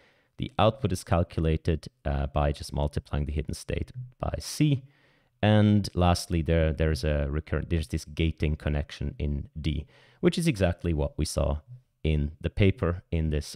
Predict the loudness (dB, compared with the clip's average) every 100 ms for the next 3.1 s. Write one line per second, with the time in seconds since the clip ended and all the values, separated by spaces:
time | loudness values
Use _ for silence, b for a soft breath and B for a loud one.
0 | -6 -6 -6 -10 -10 -10 -12 -10 -10 -8
1 | -8 -10 -14 -14 -16 B B -18 -18 _
2 | -6 0 2 4 4 2 0 -2 -12 -14